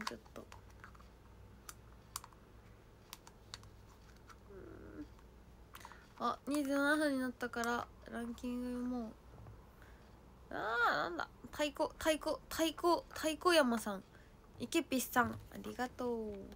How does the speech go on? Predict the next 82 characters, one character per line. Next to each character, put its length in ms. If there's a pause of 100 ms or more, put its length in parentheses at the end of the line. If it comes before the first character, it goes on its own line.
(160)
Thank 400
you 300
ご 100
ざ 200
い 80
ま 200
す。 140
Thank 360
you 100
ご 100
ざ 120
い 60
ま 140
す。 100
や 100
ば 100
い 40
ん 80
で 60
す 140
け 100
ど、 80
あ 60 (420)
り 80
が 100
と 180
う 40
ご 80
ざ 40
い 140
ま 80
す。 80
と 120
い 20
う 40
こ 140
と 80
で、 140 (540)
一 60 (120)
旦 240
ラ 100
ン 140
キ 120
ン 120
グ 60
読 180
み 60
た 160
い 80
け 100
ど、 100 (340)
ラ 80
ン 100
キ 140
ン 120
グ 160
が 100 (260)
な 80
ん 80
か 240
バ 120
グ 100
っ 20
て 200
読 120
め 120
な 100
い 60
ん 20
で 160
す 140
け 100
ど、 120
あ、 80
読 160
め 140
ま 160
し 140
た。 80
と 160
い 40
う 40